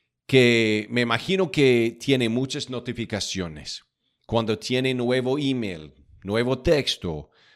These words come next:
cuando alguien le manda algo por Facebook o otro, ah, otra plataforma de redes sociales, que usted recibe una notificación y de inmediato levanta su teléfono,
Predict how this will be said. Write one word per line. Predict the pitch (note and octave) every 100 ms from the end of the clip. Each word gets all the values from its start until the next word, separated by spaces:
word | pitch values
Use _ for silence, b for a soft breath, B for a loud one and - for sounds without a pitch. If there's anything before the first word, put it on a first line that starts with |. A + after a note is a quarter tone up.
| b _
cuando | A2 A2 G#2+ G#2+
alguien | A#2 A#2+ B2
le | A#2+
manda | C3 C3+ C3+
algo | C3+ C3 B2+
por | C#3 B2+
Facebook | - D3 B2 - F2+ E2+
o | G#2 A2+
otro, | C3+ C3+ C3+ B2+ A#2+ A2 F2 - _
ah, | G2 F#2 F2 F2 E2 D#2+ B1 _ _
otra | F#2+ A2+ A#2+ A#2+ A2+ G#2+ G2 F#2+ _ -
plataforma | B2 - G#2+ A#2+ B2 A#2+
de | A2+ G2+ F#2+ F#2+
redes | F#2+ A2 A2+ A2
sociales, | A2+ G#2 A2 G#2+ F#2+ F2 - b b b b b
que | - C3+
usted | A#2+ G3 G#3+
recibe | G3 - E3+ E3+
una | D#3+ D3+
notificación | C#3 C#3 C3+ C#3 C3 B2 C3+ D3 D3+
y | D#3
de | B2
inmediato | A2+ A2 A#2 F#3 F3 - C#3 B2 b b b b b b
levanta | F#2 G#2+ A#2 D3 F#3+
su | - E3+
teléfono, | D3+ B2+ A#2 A#2+ A#2 A#2 A2+